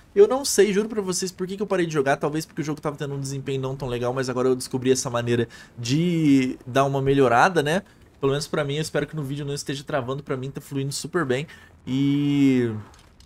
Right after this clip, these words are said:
Conforme eu for liberando as coisas, for fazendo conteúdo, eu vou gravar aqui pro canal. É lógico, né? Não vamos deixar de fazer vídeo de WoW, que é o nosso principal game. Mas vamos começar a explorar esse outro lado dos M M Os.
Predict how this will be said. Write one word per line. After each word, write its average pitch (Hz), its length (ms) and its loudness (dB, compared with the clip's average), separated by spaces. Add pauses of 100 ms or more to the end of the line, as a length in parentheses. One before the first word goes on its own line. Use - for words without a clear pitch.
(580)
Conforme 170 220 0
eu 165 40 0
for 175 100 0
liberando 156 320 2
as 147 120 0
coisas, 160 380 -2
for 143 180 -6
fazendo 135 280 -4
conteúdo, 131 520 -2
eu 127 160 8
vou 131 140 0
gravar 117 320 2
aqui 120 180 -4
pro 123 140 -12
canal. 110 340 -2 (380)
É 107 240 2
lógico, 127 360 2
né? 113 100 -8
Não 110 120 -8
vamos 113 140 -8
deixar 113 180 -6
de 107 80 -10
fazer 110 200 -6
vídeo 110 180 -6
de 127 80 -4
WoW, 135 380 2
que 107 180 -4
é 101 80 2
o 104 100 0
nosso 104 440 -4 (320)
principal 127 520 -2
game. 123 300 -4
Mas 202 320 0
vamos 202 220 -6
começar 196 260 -6
a 190 40 0
explorar 175 420 0
esse 170 200 -4
outro 160 220 -4
lado 143 220 0
dos 147 160 -6
M 147 160 -6
M 160 200 -2
Os. 143 240 4